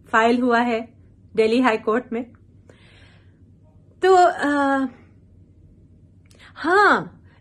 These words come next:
कुछ लोगों ने ये कहा कि आप, uh, अभी, अभी जाग गई हैं और, you know, सूट फाइल कर दिया। तो उनसे मैं ये कहना चाहती हूँ कि मैं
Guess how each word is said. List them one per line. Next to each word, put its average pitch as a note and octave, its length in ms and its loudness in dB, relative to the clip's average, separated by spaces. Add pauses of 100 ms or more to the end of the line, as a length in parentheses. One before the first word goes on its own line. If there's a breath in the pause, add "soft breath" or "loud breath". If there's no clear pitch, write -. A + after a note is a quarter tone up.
(100)
कुछ F#4+ 200 2
लोगों F#4 200 2
ने F#4+ 80 4
ये E4+ 160 0
कहा E4+ 300 0
कि F4 160 -6
आप, E4 320 0
uh, C4 540 0 (520)
अभी, C4+ 500 -2 (480)
अभी D4+ 240 0
जाग C4+ 280 0
गई C#4+ 220 -2
हैं C#4+ 280 -2
और, B3 320 -4 (360)
you C4+ 80 0
know, C4+ 220 -4
सूट C4+ 280 -6
फाइल B3 260 -2
कर B3 200 -6
दिया। A#3+ 300 -4 (840 soft breath)
तो F4+ 80 -2
उनसे C4+ 400 0
मैं E4 220 -2
ये A3+ 180 0
कहना A3 320 -6
चाहती G3+ 360 -10
हूँ C4 140 -2
कि B3+ 140 -6
मैं A#3 320 -6